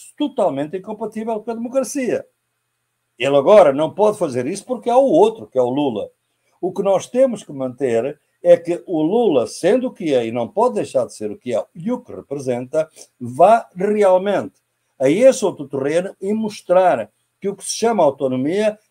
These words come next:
é a autoescravização, é a destruição das pessoas. Não têm horas, não têm tempo, não têm dias, não têm nenhuma proteção social e isso um dia vai-lhes calhar.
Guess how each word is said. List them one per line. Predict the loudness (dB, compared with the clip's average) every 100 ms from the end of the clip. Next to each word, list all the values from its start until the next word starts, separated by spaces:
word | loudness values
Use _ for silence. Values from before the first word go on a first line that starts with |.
| -2
é | 6 8
a |
autoescravização, | 10 6 4 -6 -6 -6 -6 -6 -12 -10 -10 -10 -16 _ _ _ -6
é | -4
a |
destruição | -4 -4 -4 -4 -4 0 0 0 -6
das | -10
pessoas. | -10 -4 -2 -2 -8 _ _ _ _ _
Não | -4 -4
têm | 0 0 4
horas, | 6 8 6 0
não | -6 -6
têm | -4 -4
tempo, | -4 -2 -2 -4
não | -10 -8
têm | -6 -6 -6
dias, | -6 -4 -4 -4
não | -8 -4
têm | -2 -2 -4 _ _ -10
nenhuma | -4 -2 0 0 -2
proteção | -4 -4 -4 -2 -4
social | -8 -14 -4 2 2 2 _ _ -12
e | -4 -2
isso | -2 -2
um | -4 -4
dia | 0 0
vai-lhes | 0 -2 -4
calhar. | -6 2 8 8 8